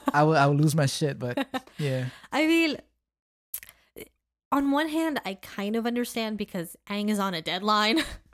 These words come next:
Speaker 2: <laughs> but it's also just, you know, so I, I get that, but also it's just, you know, he, he's, he's a twelve-year-old kid. He's impatient. In fact, I think hi-, impatience is one of his biggest, like,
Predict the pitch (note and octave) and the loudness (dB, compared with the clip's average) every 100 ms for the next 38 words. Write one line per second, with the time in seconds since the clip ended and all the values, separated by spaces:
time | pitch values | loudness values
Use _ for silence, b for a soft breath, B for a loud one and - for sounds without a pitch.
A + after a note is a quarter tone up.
0 | - - - - - - - A#3+ - - | -20 -20 -18 -16 -16 -4 4 4 4 0
1 | B3+ D#4 E4+ E4+ D#4 C4+ B3+ - _ _ | 0 2 2 2 0 0 -4 -8 _ _
2 | _ A#3+ A#3 G3+ A3 G#3 A3 A3+ A#3+ C4 | _ -4 -2 -2 -2 0 -2 -2 -4 -2
3 | - - A#3 C4 C#4 C#4+ A#3+ - A3 G#3+ | -4 -2 -2 0 0 0 -2 -2 -6 -6
4 | - A#3 - _ _ _ _ _ _ _ | -8 -14 -20 _ _ _ _ _ _ _
5 | _ _ _ A#4 G4 D#4 C#4 C4+ - _ | _ _ _ -2 0 0 -2 -2 -4 _
6 | - - D4 C#4 A#3+ C4 C#4 - C4 C4 | -10 0 0 0 -2 -2 -4 -4 -4 -2
7 | C#4 C4+ - F#4 A3 G#3+ A3+ A3 C4+ D#4 | -2 -2 -4 -4 -2 -4 -4 -4 -6 -4
8 | D#3 C#3 - b b b A3 A3 A#3 A#3 | -8 -8 -16 b b b -4 -2 -4 -4
9 | - A#3 A3+ - C#4 C4 - _ _ _ | -6 -6 -4 -4 -4 -4 -12 _ _ _
10 | _ G#3+ G#3+ - - A3+ A3 B3 - - | _ -8 -6 -6 -4 -4 -2 -4 -4 -4
11 | G#3 G#3 G#3+ G#3+ G#3 G#3+ G#3+ G#3+ F#3+ - | -4 -4 -6 -6 -4 -4 -4 -6 -6 -6
12 | G3 F#3+ F#3+ - E3+ F3 | -4 -4 -8 -10 -10 -10